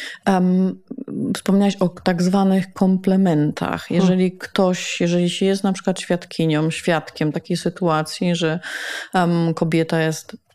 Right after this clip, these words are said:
Speaker 1: w cudzysłowie, e, komplementowana w taki sposób, widać, że jest jej nieprzyjemnie.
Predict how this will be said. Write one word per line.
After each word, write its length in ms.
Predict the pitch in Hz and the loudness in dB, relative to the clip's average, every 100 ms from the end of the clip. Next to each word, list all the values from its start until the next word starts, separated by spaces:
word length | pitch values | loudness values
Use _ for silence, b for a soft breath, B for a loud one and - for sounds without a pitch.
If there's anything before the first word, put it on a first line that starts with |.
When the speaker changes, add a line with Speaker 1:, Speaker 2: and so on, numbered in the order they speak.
| _ _ _ _ | _ _ _ _
Speaker 1:
w 100 | _ | _
cudzysłowie, 580 | 160 156 165 - 156 156 - | -6 -4 -6 -4 -2 -4 -4
e, 180 | 165 147 | -4 -2
komplementowana 1080 | - 175 175 170 165 165 170 165 170 160 165 | 0 0 0 0 0 0 0 0 0 -2 -4
w 60 | |
taki 280 | - 160 160 | -6 -6 -6
sposób, 600 | - - 131 - 170 175 | -6 -6 -6 -4 -6 -4
widać, 520 | 170 175 175 165 - - | -2 0 0 -2 -6 -6
że 220 | 170 170 | -4 -2
jest 480 | 170 170 170 - - | 0 0 -2 -6 -4
jej 220 | 175 175 175 180 | 0 2 2 2
nieprzyjemnie. 960 | 180 180 190 185 202 160 - - 127 | 2 0 -2 -2 0 0 0 0 -2